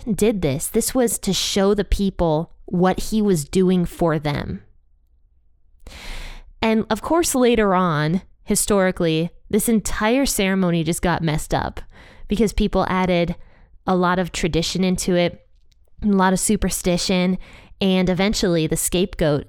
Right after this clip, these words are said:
actually started becoming killed which was not the point of this at all. The scapegoat was not supposed to be killed. It was supposed to be led away. It was supposed to be set free. And so the people later on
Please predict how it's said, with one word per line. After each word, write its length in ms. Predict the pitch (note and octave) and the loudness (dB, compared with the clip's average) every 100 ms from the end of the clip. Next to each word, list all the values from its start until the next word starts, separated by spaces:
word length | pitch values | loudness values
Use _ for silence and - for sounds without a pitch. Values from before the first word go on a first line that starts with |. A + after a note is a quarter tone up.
| E3+ | -4
actually 380 | F3 - F#3+ | -4 0 0
started 420 | F3 - F3+ F3 E3 | 0 0 0 0 -2
becoming 380 | E3+ F3+ E3 | -4 -2 -2
killed 680 | D#3 - G3+ G#3+ C#3+ - - - - - - - _ - - - - | -2 -2 0 0 0 -4 -6 -12 -20 -20 -20 -20 _ -20 -20 -12 -2
which 180 | G#3+ - | 0 2
was 220 | G#3+ F3+ | 0 2
not 220 | F#3+ F#3+ | 2 0
the 60 | G#3+ | -2
point 280 | - G3+ A3 | 0 2 2
of 100 | D#3+ | 0
this 180 | D#3 F#3 | 0 0
at 80 | |
all. 240 | C#3+ F#3+ E3 | 2 2 2
The 120 | E3 | -2
scapegoat 440 | - - A3 A3+ A3 | -4 -2 -2 2 2
was 120 | F#3 | 2
not 180 | G3 - | 2 0
supposed 500 | F#3+ - - A3+ - | -2 -2 2 2 2
to 60 | G3+ | 0
be 140 | G3 | 0
killed. 540 | - F#3+ D#3 G#3+ - - - - - - | 0 0 0 -2 -4 -10 -18 -20 -20 -4
It 120 | G#3+ | 2
was 140 | A#3+ C#4 | 2 2
supposed 380 | B3+ - A#3 - | 0 0 0 0
to 40 | |
be 200 | G#3+ G3+ | 0 2
led 240 | F3+ F#3 | 2 2
away. 500 | F#3+ E3+ F#3+ A#3 F#3 - - - | 2 2 0 -2 -4 -12 -10 -4
It 40 | |
was 80 | G3+ | -2
supposed 220 | - A3+ | 0 -2
to 60 | G3+ | -2
be 80 | |
set 340 | F3+ - G#3 - | -4 -2 -2 -4
free. 540 | - - G#3+ C#4 - - - - - _ - - - - | -10 -4 -2 -2 -4 -10 -20 -20 -20 _ -18 -18 -18 -10
And 220 | - G#3+ G#3+ | 0 2 2
so 240 | A3 G3+ | 2 2
the 80 | F#3+ | 2
people 680 | - B3 C4 G#3 E3+ - - | 2 2 2 2 0 -2 -2
later 400 | G3 G3 A3+ G3 | 0 2 2 2
on 400 | F#3 F#3+ D#3+ E3+ | 2 0 0 -2